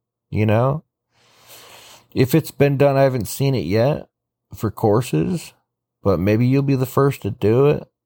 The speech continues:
or maybe you'll be the first to do it in a way where, uh, you'll get a lot of exposure,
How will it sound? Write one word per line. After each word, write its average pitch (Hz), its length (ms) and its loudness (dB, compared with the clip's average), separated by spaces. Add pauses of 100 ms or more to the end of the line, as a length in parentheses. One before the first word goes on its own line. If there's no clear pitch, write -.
or 104 100 0
maybe 110 240 0
you'll 113 100 0
be 113 120 -2
the 98 80 -2
first 104 320 -2
to 85 80 -6
do 101 260 0
it 92 40 2
in 90 120 -2
a 85 60 0
way 90 280 2
where, 82 440 0 (200)
uh, 58 180 -6 (440)
you'll 92 560 0
get 90 160 0
a 85 40 4
lot 85 240 2
of 82 60 -4
exposure, 73 960 -4